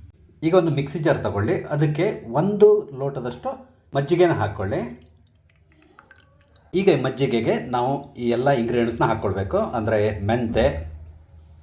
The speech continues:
ನೀರಿನ ಸಮೇತ ಹಾಕ್ಕೊಳ್ಬೇಕು. ನಂತರ ಅಗಸೆ ಬೀಜ, ಹಾಗೆಯೇ ಎಳ್ಳು. ನಂತರ ನಾವು ಇದನ್ನು ಗ್ರೈಂಡ್ ಮಾಡ್ಕೊಳ್ಬೇಕು. ಮೆಂತೆ, ಎಳ್ಳು ಮತ್ತು ಫ್ಲ್ಯಾಕ್ಸ್ ಸೀಡ್ ಅಥವಾ ಅಗಸೆ ಬೀಜ ಏನಿದೆ,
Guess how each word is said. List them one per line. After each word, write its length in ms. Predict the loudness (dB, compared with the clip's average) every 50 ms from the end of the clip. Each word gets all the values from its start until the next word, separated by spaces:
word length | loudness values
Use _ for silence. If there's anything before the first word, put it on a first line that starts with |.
| -14 -8 -6
ನೀರಿನ 380 | -2 0 2 2 4 2 2
ಸಮೇತ 360 | 0 0 0 2 2 4 4 4
ಹಾಕ್ಕೊಳ್ಬೇಕು. 880 | 4 4 0 -2 -4 -4 -6 -6 -6 -6 -8 -8 -8 -12 -16 -20 -20 _ _ -20 _ -20 -20 _ _ -8
ನಂತರ 200 | -8 -4 2 2
ಅಗಸೆ 420 | 2 2 2 0 0 0 0 0 -2
ಬೀಜ, 240 | -2 -2 -2 0 0 -2 -2 -4 -6 -14 -20 -20 -20 _ _ _ _ -20 _ _ _ -20 _ _ _ _ _ _ _ -6 0
ಹಾಗೆಯೇ 380 | 0 2 2 2 2 4 4
ಎಳ್ಳು. 600 | 4 4 2 2 0 -2 -4 -6 -8 -12 -18 -20 -20 -20 -20 -20 _ _ -20 -20 -20 -20 -20 -20 -20 -20 -20 -20 -20 -20 -20 -20 -20 -20 -20 -20 -20 -20 -20 -20 -20 -20 _ -20 _ -20 -20 -20 -20 -20 -20 -20 -10 0 2
ನಂತರ 220 | 2 4 4 4
ನಾವು 200 | 4 4 4 4
ಇದನ್ನು 340 | 2 0 0 0 0 0 0
ಗ್ರೈಂಡ್ 280 | 2 2 4 4 4 4
ಮಾಡ್ಕೊಳ್ಬೇಕು. 680 | 2 2 0 0 -2 -2 -4 -6 -6 -8 -10 -8 -8
ಮೆಂತೆ, 720 | -4 0 0 2 2 4 4 4 4 4 2 0 -6 -10 -6
ಎಳ್ಳು 480 | -2 0 2 4 6 6 4 4 2
ಮತ್ತು 400 | 0 -2 0 2 2 2 2 2
ಫ್ಲ್ಯಾಕ್ಸ್ 300 | 0 2 2 2 2 0
ಸೀಡ್ 120 | -2 -2 -2
ಅಥವಾ 200 | 0 0 0 0
ಅಗಸೆ 280 | 0 -2 -2 -4 -4
ಬೀಜ 180 | -4 -4 -4 -2
ಏನಿದೆ, 600 | -2 -2 -2 -2 -2 -2 -2 -4 -8 -14 -20 -18